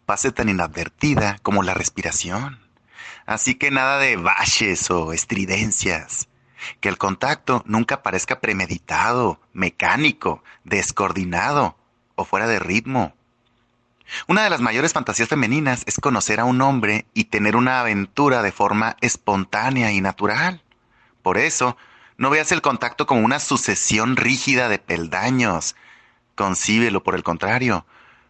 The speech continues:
como parte de la energía que constantemente fluye entre ustedes. En el capítulo La escalada paso a paso,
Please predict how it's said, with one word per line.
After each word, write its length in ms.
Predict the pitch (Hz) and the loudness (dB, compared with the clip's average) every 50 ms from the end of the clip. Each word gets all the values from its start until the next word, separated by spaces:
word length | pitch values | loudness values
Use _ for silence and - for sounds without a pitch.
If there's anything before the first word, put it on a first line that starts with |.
| _ - | _ -2
como 260 | - 110 104 90 - | 0 2 2 2 0
parte 440 | - 104 107 120 131 127 - - 139 | 0 0 0 0 0 -2 0 2 2
de 120 | 131 123 | 2 2
la 80 | 113 110 | 2 0
energía 460 | 101 95 95 87 - - 127 127 127 | 0 0 -2 -2 -4 -2 0 0 0
que 140 | - 135 - | 0 -2 -2
constantemente 760 | - 95 87 - - 104 98 - 107 107 104 98 - 107 | -2 -2 -2 -2 -2 -4 -4 -2 -2 -2 -2 -2 -2 -4
fluye 320 | - - 98 101 101 95 104 | -4 0 0 0 2 2 0
entre 260 | 104 98 - - 87 | -2 -2 -4 -6 -6
ustedes. 720 | 80 - - - 73 87 101 117 120 117 104 - - - _ _ _ _ _ _ _ _ _ _ _ _ _ _ _ _ _ - - - - - | -6 -6 -8 -8 -6 -4 -2 -2 -2 -4 -4 -6 -8 -10 _ _ _ _ _ _ _ _ _ _ _ _ _ _ _ _ _ -12 -8 -8 -6 -2
En 120 | - 147 | 0 0
el 100 | 156 151 | 2 2
capítulo 600 | 151 160 - 180 170 - 214 214 202 175 - - - | 2 0 -2 -2 0 2 4 4 4 4 2 0 -2
La 180 | 113 113 113 110 | 0 0 2 2
escalada 840 | 104 - - - - 107 104 107 120 143 151 143 117 98 87 - - | 0 -2 -2 -2 -2 0 0 2 2 2 2 0 0 -2 -2 -2 -2
paso 260 | 110 113 - - 95 | -2 0 0 0 -2
a 80 | 82 | 0
paso, 480 | - 113 139 147 - - 143 120 95 - | 0 0 0 0 0 2 2 0 0 -4